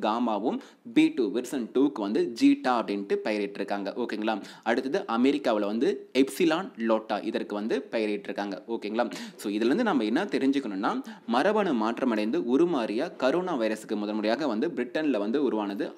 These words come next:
அதற்கு என்ன வைத்திருக்காங்க, நம்முடைய இந்தியாவில் உருவான இந்த வைரஸுக்கெல்லாம் என்ன பெயர் வைத்திருக்காங்க அப்படின்ட்டு பார்த்துக்கோங்க. ஓகேங்களா? ரொம்பவே முக்கியமானது தான், பார்த்துக்கோங்க. ஏன்னா ஒவ்வொரு நாட்டோட பெயரில் அழைக்கப்பட்டது வந்து ரொம்பவே வந்து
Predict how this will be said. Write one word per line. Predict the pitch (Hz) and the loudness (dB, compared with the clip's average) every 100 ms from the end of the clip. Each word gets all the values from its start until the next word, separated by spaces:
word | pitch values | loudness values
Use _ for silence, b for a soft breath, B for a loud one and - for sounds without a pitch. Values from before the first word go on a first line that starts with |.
| 120 | -4
அதற்கு | 180 196 117 | -2 -2 -2
என்ன | 123 107 | -2 -2
வைத்திருக்காங்க, | 104 110 98 110 214 B B 143 | -4 -6 -4 -2 -4 B B -2
நம்முடைய | 156 156 135 | 2 2 2
இந்தியாவில் | 202 214 160 165 143 - 120 | 2 2 2 0 -2 -4 0
உருவான | 120 117 160 131 | 2 2 0 0
இந்த | 151 135 | 2 2
வைரஸுக்கெல்லாம் | 117 120 113 110 135 120 | 0 -2 -6 -4 -2 0
என்ன | 117 117 | -2 -2
பெயர் | 110 104 95 | -4 -2 -4
வைத்திருக்காங்க | 101 - 92 98 110 | -4 -6 -6 -4 -4
அப்படின்ட்டு | 95 98 98 202 202 104 | -2 -4 -2 -2 0 0
பார்த்துக்கோங்க. | 98 107 92 92 95 - 113 | 0 -2 -2 -2 -4 -4 -6
ஓகேங்களா? | 104 104 104 - B B | -4 -2 -4 -4 B B
ரொம்பவே | 107 107 123 135 | -2 2 2 2
முக்கியமானது | 110 123 113 104 98 135 | 0 -2 0 -2 -2 -4
தான், | 269 - _ _ | -4 -12 _ _
பார்த்துக்கோங்க. | 110 101 107 101 120 | -2 -2 -6 -6 -4
ஏன்னா | 139 220 B 175 | -4 -6 B 0
ஒவ்வொரு | 139 165 131 | 4 6 4
நாட்டோட | 123 123 135 131 123 | 2 0 -2 -2 -2
பெயரில் | 113 123 110 | -2 -2 -2
அழைக்கப்பட்டது | 113 123 117 113 107 127 | -4 -4 -8 -6 -2 -2
வந்து | 104 110 151 110 101 | -4 -4 -4 -4 -6
ரொம்பவே | 110 120 131 | -6 -2 -2
வந்து | 107 113 | -4 -6